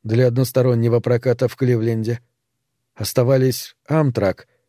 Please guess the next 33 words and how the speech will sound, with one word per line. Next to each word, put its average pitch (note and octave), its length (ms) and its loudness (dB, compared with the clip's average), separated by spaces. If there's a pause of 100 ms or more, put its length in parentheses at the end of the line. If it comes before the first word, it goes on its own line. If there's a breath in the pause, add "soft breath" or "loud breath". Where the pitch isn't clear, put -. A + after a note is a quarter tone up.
(120)
и C3 80 0
автобусные D3 680 0
линии. G2 440 0 (520)
Но D#3 220 0
к - 60 -12
тому C#3 220 2
времени C3 360 2
я B2 160 2
был B2+ 180 2
расстроен, B2+ 560 0
разочарован A#2+ 720 0 (540 loud breath)
и E3 100 -2
устал D#3 400 2
прижимать C3 500 2
телефон A#2+ 460 -2
к - 100 -20
уху. F2 340 -10 (600)
Я A2 160 0
все A#2 240 -2
время B2+ 320 2
думал B2+ 320 2
о B2 80 2
коляске, C3+ 600 0
футболках C3 680 0 (300 soft breath)
и A2 120 0
детских C3 460 0
черных C3+ 400 0
погребальных B2 720 0
костюмах. G2+ 840 -8 (640)
Свет B2 340 0
жаркого A#2+ 580 0
августовского A2+ 760 -2
солнца C3+ 480 -2